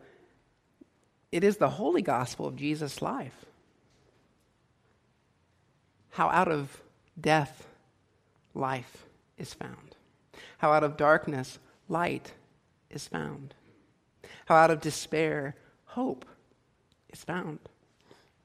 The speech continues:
It is real, sacred, and true. Trust that story. Tell it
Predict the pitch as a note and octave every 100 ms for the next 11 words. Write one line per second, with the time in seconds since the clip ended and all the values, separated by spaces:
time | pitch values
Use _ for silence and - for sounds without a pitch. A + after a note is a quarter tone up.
0 | _ _ _ _ _ - - - _ _
1 | _ _ _ _ _ _ _ _ B3 D#3
2 | G#3 G#3 A3+ - - - - _ _ -
3 | E3+ G#3+ E3 G#3+ - - _ _ _ _
4 | _ _ _ _ _ _ _ _ _ _
5 | _ _ - - - C#3+ - E3 G3+ -
6 | - _ _ _ _ _ _ _ _ _
7 | _ _ _ _ _ _ _ F3+ F3 -
8 | A3 - D3+ _ _ _ _ _ _ _
9 | _ _ _ _ _ - - - _ -
10 | A#3+ A#3+ - E3+ D#3+ - - G#3+ A#2+ A#2
11 | B2 - _ _ _ _ _ _ _ _
12 | - - B3 G3 D3